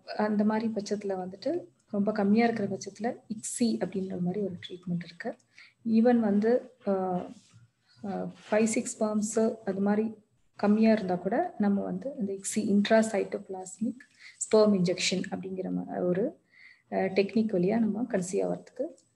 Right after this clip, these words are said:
chances இருக்கு. இதெல்லாம் வந்துட்டு advanced treatment. ஆ, basic வந்து யூ ஐ அப்படின்னு சொல்லிட்டு அதுதான் வந்து basic treatment. அதுலயே நிறைய பேத்துக்கு கன்சீவ் ஆகுது.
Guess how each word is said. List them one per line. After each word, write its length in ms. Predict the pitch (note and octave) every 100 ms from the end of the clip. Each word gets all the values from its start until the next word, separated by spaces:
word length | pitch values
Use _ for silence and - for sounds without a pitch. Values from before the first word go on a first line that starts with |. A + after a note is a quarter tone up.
| _ _ -
chances 340 | F#3 F3 F3
இருக்கு. 280 | E3+ - -
இதெல்லாம் 400 | G#3 G#3+ A3+ G#3+
வந்துட்டு 240 | F#3+ - G#4+ G4 - _ -
advanced 600 | G3+ G#3+ A#3+ A#3+ - G#3
treatment. 520 | F#3 F3 F3 E3+ G3 F4+ - _ _ _ -
ஆ, 100 | A3+
basic 460 | G#3+ A#3 B3+ C#4 -
வந்து 520 | G3+ G#3 E4+ - -
யூ 280 | - F#3+ F#3
ஐ 240 | E3+ - - -
அப்படின்னு 220 | F3 F3
சொல்லிட்டு 380 | F3 F3 F3 - _ _ _
அதுதான் 360 | - G3+ F#3+ G#3
வந்து 200 | F2+ -
basic 460 | - - - - -
treatment. 460 | E3+ F3 E3 E3 - -
அதுலயே 320 | G#3 A3 B3
நிறைய 260 | G3+ F#3+
பேத்துக்கு 340 | G3 F3 F3 D4 -
கன்சீவ் 360 | F3 F3 E3+
ஆகுது. 400 | E3 D#3+ G3+ D#4+